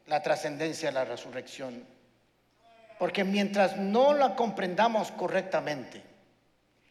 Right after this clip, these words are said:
le aseguro que su vida de fe no va a cambiar. Hasta que usted no vea la tumba vacía y entienda el significado, la trascendencia, la importancia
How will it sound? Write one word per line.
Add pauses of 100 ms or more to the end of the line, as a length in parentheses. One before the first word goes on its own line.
(100)
le
aseguro
que
su
vida
de
fe (540)
no
va
a
cambiar. (1700)
Hasta
que
usted
no
vea
la
tumba
vacía (1400)
y
entienda
el
significado,
la
trascendencia,
la
importancia